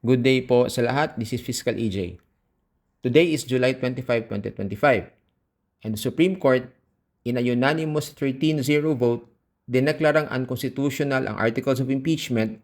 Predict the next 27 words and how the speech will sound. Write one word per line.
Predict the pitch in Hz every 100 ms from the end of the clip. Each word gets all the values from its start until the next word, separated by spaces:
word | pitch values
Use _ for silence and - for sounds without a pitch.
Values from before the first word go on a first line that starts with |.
| _
laban | 123 131 135 131
kay | 120
Vice | 113 123 123 -
President | 113 120 117 113
Sara | 117 107 104
Duterte. | 104 95 92 - 95 - _ _ _ _ _ _ _ -
Bakit | 180 180 127
daw? | 120 107 90 _ _ _ _ _ _ _ _ _
Una, | 156 180 147 131 135 - _ _
barado | 117 120 123 151 160
raw | 156 151
ito | 147 135 127
ng | 113
one-year | 110 131 143 147 139
bar | 135 143 139
rule | 117 113 113 - -
under | 113 110
Article | 110 113 135 139
eleven, | 139 156 151 113 110 110 _ _ _
Section | - 135 - 156 156
three, | 143 127 127
Paragraph | 127 131 127 147 147
five | 117 117 104 -
ng | 113 113
nineteen | 127 127 123
eighty-seven | 113 110 110 117 110 107
Constitution. | 104 101 98 92 117 107